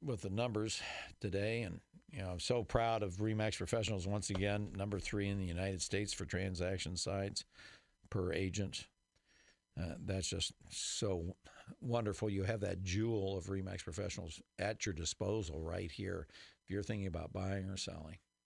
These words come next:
you, you'll be working with a professional. If you already have a relationship, uh, give them a call. Uh, if not, my wife Christy and I, it would be an honor to serve you. Uh, and, of course, we're looking for, uh,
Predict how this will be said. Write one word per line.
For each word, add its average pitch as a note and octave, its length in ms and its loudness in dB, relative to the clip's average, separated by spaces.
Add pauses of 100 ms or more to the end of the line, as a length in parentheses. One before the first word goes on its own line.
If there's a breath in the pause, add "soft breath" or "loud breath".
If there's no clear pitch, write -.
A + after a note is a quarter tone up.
(960 soft breath)
you, E2+ 260 -4
you'll E2+ 180 -6
be F#2+ 140 -2
working F#2+ 300 0
with F2 100 -4
a F2+ 40 -2
professional. F2 580 -4
If E2+ 140 -8
you F#2 80 -2
already G2+ 240 0
have G#2+ 220 0
a F#2+ 40 0
relationship, F#2 720 -2 (280)
uh, G2 220 -8 (360)
give G2 160 0
them F#2+ 200 0
a F2 40 -4
call. F#2 400 -2 (640 loud breath)
Uh, E2+ 220 -2
if F#2 200 -4
not, G2+ 320 2 (160)
my F#2 160 -4
wife F#2 220 -2
Christy A2 300 0
and F2+ 100 0
I, F2+ 100 0
it A2+ 120 0
would - 120 -6 (160)
be F#2+ 140 0
an F#2+ 80 2
honor G2+ 260 2
to E2+ 100 -4
serve G2 380 0
you. G#2+ 220 -2 (1000)
Uh, E2+ 420 -2
and, F#2+ 320 0 (260)
of G2 100 -6
course, A2+ 260 0
we're G#2+ 140 2
looking G2 320 -2
for, F2 440 -4 (380)
uh, E2+ 280 -8